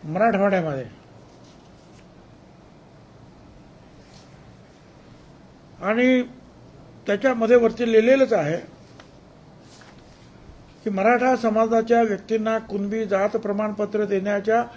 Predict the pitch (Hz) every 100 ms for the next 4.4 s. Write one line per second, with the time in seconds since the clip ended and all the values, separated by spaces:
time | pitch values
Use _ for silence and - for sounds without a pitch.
0 | - - - - - - 185 220 202 202
1 | 196 208 202 202 226 240 254 - - -
2 | - - - 185 190 214 214 208 202 196
3 | 214 226 226 175 180 196 190 175 202 196
4 | 196 185 190